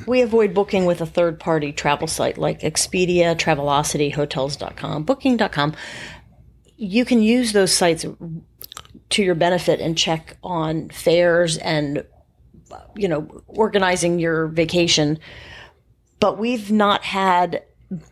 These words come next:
great experiences with those. We've, we, when we were traveling, well, actually, when we were moving down to Florida,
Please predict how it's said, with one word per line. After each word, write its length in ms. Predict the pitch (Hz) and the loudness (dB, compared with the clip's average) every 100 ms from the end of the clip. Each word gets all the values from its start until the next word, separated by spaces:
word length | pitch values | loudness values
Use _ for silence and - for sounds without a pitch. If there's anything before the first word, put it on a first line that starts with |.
| _ | _
great 280 | - 202 190 | 0 2 2
experiences 760 | 160 - 190 170 151 147 147 - | 0 0 2 4 4 2 0 0
with 140 | 156 | -2
those. 320 | 143 131 - | 0 0 -2
We've, 280 | 160 151 151 - | -2 -2 -4 -4
we, 200 | 170 165 | -2 0
when 200 | 175 175 | 0 0
we 140 | 175 | 2
were 100 | 165 | 2
traveling, 400 | - 160 156 160 | 2 0 -2 -2
well, 120 | 175 | -2
actually, 260 | 175 - 165 | 0 0 2
when 160 | 160 | 2
we 100 | 160 | 4
were 120 | 160 156 | 2 2
moving 340 | 165 151 147 | 2 2 0
down 240 | 143 151 | 2 2
to 60 | 165 | 0
Florida, 420 | - 160 156 160 | -2 -2 0 -2